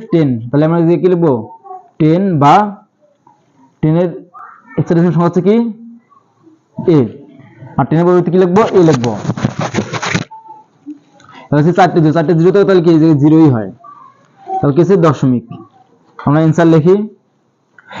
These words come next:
অ্যান্সারের সময় কি? এ, চোদ্দ আমাদের লেখা যাবে না। কি লিখতে হবে আমাদের? ই লিখতে হবে।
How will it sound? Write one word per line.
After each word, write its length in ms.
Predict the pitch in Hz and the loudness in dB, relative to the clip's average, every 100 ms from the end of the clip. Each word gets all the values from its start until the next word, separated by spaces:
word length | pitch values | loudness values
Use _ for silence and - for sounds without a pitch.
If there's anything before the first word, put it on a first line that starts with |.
| 123 | -4
অ্যান্সারের 240 | 160 165 180 | 0 0 2
সময় 120 | 196 | 2
কি? 100 | 180 151 110 - - | 2 0 -6 -14 -6
এ, 60 | 165 160 | -2 -2
চোদ্দ 280 | 131 170 156 | 0 -2 0
আমাদের 220 | 175 175 | 2 2
লেখা 160 | 180 160 | 2 2
যাবে 80 | 151 | 0
না। 80 | 147 | 2
কি 80 | |
লিখতে 180 | 170 170 | 0 2
হবে 100 | 175 | 2
আমাদের? 220 | 180 180 190 | 2 0 -2
ই 140 | - | 2
লিখতে 260 | 180 165 165 | 2 2 0
হবে। 180 | 131 | 0